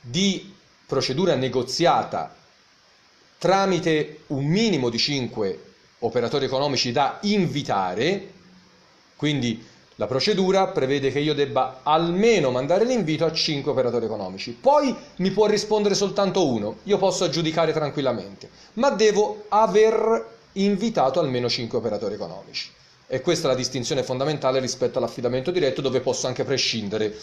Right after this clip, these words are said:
dai due preventivi. Per i lavori invece la dizione è cambiata. Il legislatore ha usato la formula dell'affidamento diretto previa valutazione di tre preventivi, quindi ha usato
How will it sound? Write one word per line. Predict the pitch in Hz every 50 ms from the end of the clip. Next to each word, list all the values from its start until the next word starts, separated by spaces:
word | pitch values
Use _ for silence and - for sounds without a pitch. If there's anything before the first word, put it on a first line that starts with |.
| - - -
dai | - 117 113
due | 117 113 101
preventivi. | 117 104 98 104 104 104 - - - - - - - - - - - - - - - - - - - - - - - - _ _ _
Per | - 277 302 320
i | 285
lavori | 254 240 214 202 190 170 151 151
invece | 143 135 151 139 123 120 - 135 120 131 156 - -
la | - 165 196
dizione | 214 269 254 - - 190 196 208 214
è | 208
cambiata. | 214 208 202 175 143 113 87 98 101 117 101 - - - _ _ _ _ -
Il | 202 220 208
legislatore | 202 185 180 196 196 254 277 - 220 208 202 202 214 214
ha | - 196 214
usato | 226 233 - 180 165 160 160 214
la | 233 240
formula | 240 - 185 185 180 185 202 202
dell'affidamento | 190 170 185 185 190 214 208 208 - - - 233 220 214 226 214 214 220 226 233 233 226 226 233 233
diretto | 226 226 220 190 139 117 123 - - - - 156 151 160 160 - - - - _ _ _ -
previa | 208 208 214 220 220 208 220 226
valutazione | 214 202 214 214 214 196 220 214 214 - 185 170 170
di | 165
tre | 160 165 165 160
preventivi, | 165 165 160 160 156 147 160 143 120 127 131
quindi | - 202 190 160 156
ha | 151
usato | 156 147 214 233 196 156 131 - 110 92 - - - -